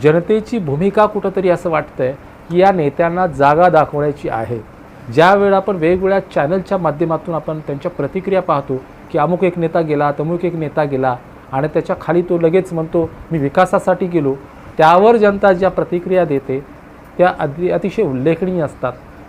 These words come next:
कारण न भिता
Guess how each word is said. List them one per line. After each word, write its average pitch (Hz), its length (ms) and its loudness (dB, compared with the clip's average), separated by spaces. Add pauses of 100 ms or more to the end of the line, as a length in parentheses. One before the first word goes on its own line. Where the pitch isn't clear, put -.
(140)
कारण 170 280 6 (1600)
न 196 240 4
भिता 180 400 4